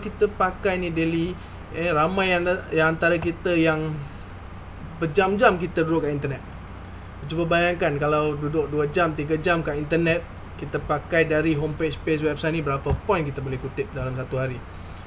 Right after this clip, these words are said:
Mungkin, ah, kalau kita pakai bonus link ke, ah, Tesco card dia pun, bonus link pun, saya pun kadang-kadang tuang minyak pakai bonus link, pakai Shell dia pun, mungkin dalam empat bulan, lima bulan sekali baru boleh tebus.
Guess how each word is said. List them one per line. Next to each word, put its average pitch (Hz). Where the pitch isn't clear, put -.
Mungkin, 139
ah, 139
kalau 147
kita 147
pakai 143
bonus 147
link 156
ke, 160
ah, 147
Tesco 147
card 175
dia 160
pun, 156
bonus 147
link 180
pun, 196
saya 233
pun 196
kadang-kadang 175
tuang 170
minyak 185
pakai 160
bonus 156
link, 190
pakai 156
Shell 180
dia 180
pun, 208
mungkin 160
dalam 160
empat 151
bulan, 175
lima 160
bulan 165
sekali 175
baru 170
boleh 147
tebus. 147